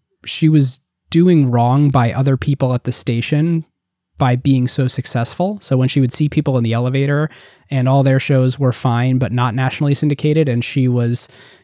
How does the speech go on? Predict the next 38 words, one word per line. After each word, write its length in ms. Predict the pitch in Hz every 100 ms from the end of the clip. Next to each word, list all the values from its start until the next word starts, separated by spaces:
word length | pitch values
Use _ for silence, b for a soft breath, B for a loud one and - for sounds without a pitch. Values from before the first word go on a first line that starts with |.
| B -
queen 220 | 147 123
of 60 |
television, 680 | - 131 120 143 156 196 196 b b b b -
it 120 | 151
created 460 | - 175 160 135 -
cultural 460 | - 160 - 131 117
problems 680 | - 143 143 120 110 127
at 140 | 127 -
the 80 |
station. 580 | 123 143 127 - - 180
So, 220 | - 143
like, 260 | 131 123 - b b b _
sh-, 220 | - 156
she 160 | - 208
talks 240 | 208 175
about 160 | 151 127
how 80 | 135
she 160 | -
felt 420 | 135 - 139 -
that 140 | - 127
she 180 | - 127
needed 420 | 131 185 190 139
to 60 | 127
bring 340 | 131 123 117
the 80 | 117
Oprah 300 | 120 120 123
show 580 | - 123 110 110 110 -
into 320 | 147 135 123 127
its 120 | -
own 160 | 127
physical 440 | 123 143 131 123 113
space 540 | - 135 123 120 - - _ -
just 300 | 143 151 -
to 300 | 135 113 117 B B B B _
detangle 600 | 156 139 - 139 131 120 -
from, 600 | 135 117 107 113 117 - _ _
you 120 | 139
know, 220 | 120 107